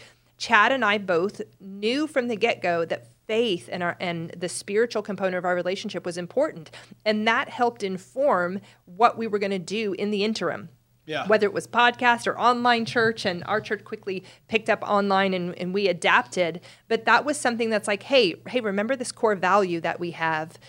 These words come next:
Speaker 1: What are we gonna do to maintain it?" And so that is the first part. Now, there's another part we wanna add, and we call kind of this the, the safeguard list.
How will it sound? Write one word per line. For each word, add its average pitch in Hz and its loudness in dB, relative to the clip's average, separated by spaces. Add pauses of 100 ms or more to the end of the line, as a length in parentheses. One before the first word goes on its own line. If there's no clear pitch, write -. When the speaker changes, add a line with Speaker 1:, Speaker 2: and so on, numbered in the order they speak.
(240)
Speaker 1:
What 208 2
are 226 4
we 226 -2
gonna 208 -2
do 185 -2
to - -8
maintain 170 -8
it?" 156 -6
And 170 -8
so 202 -2
that 220 6
is 220 2
the 190 -2
first - -4
part. - -6 (320)
Now, 240 -4
there's 269 0
another 330 4
part 294 2
we 226 0
wanna 208 0
add, 180 2
and 202 -2
we 302 0
call 339 2
kind 294 -2
of 233 -4
this 220 2
the, 180 2 (320)
the 196 0
safeguard 175 -2
list. - -8